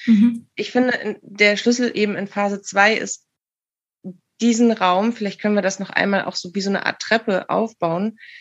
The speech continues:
Speaker 2: Es kommt dieser Moment, wo sich die Zeichen verändern, indem sie faktisch nicht mehr stattfinden. Ja, dann kommt ganz menschlich, und ich glaube, das ist bei jedem so,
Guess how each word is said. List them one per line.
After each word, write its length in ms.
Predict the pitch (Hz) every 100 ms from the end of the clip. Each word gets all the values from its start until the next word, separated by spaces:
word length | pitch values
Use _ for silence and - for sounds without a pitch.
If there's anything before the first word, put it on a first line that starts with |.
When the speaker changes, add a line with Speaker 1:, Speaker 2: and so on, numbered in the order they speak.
| _ _ -
Speaker 2:
Es 200 | 196 -
kommt 420 | 240 285 339 -
dieser 200 | 233 202
Moment, 640 | 185 180 180 175 220 240
wo 80 | 208
sich 160 | 196 196
die 140 | 190
Zeichen 380 | - 196 196 196
verändern, 500 | - 196 190 214 220
indem 360 | - 180 202 196
sie 220 | 202 -
faktisch 500 | - - 214 - 185
nicht 220 | 185 - 190
mehr 120 | 170
stattfinden. 800 | - 160 147 - - 156 _ 156 _ _ _ _ _ - - _ -
Ja, 100 | 214
dann 180 | 233
kommt 340 | 233 247 285 277
ganz 340 | 214 285 285
menschlich, 580 | 214 214 220 - 190 -
und 80 | 175
ich 140 | 180
glaube, 240 | 214 208 196
das 160 | 185
ist 140 | 185 -
bei 100 | 185
jedem 440 | 175 220 226 190
so, 460 | 160 160 185 240